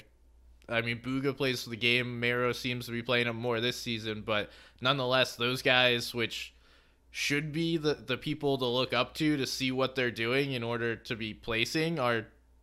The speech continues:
I mean, Miro talks poorly about the game on a regular basis, and Booga doesn't really say anything. Uh, so it's, it's hard to follow them, and you have people, like, Stretch and Commandment last season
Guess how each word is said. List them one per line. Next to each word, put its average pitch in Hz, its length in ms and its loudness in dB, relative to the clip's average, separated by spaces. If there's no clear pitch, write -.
I - 40 -10
mean, 107 180 -6
Miro 123 340 -2
talks 117 300 -2
poorly 120 400 0
about 117 240 -2
the 123 60 0
game 120 280 2
on 113 100 -2
a 110 60 -4
regular 107 400 -2
basis, 123 560 0
and 110 140 -8
Booga 131 240 2
doesn't 117 260 0
really 120 200 2
say 113 200 4
anything. 107 640 0
Uh, 104 380 0
so 117 320 2
it's, 117 160 -2
it's 143 180 0
hard 165 480 8
to 135 400 2
follow 151 460 8
them, 127 260 6
and 135 100 -2
you 147 140 0
have 139 100 -2
people, 156 240 2
like, 135 140 6
Stretch - 320 0
and 139 80 -4
Commandment 131 400 0
last 151 260 8
season 107 380 -2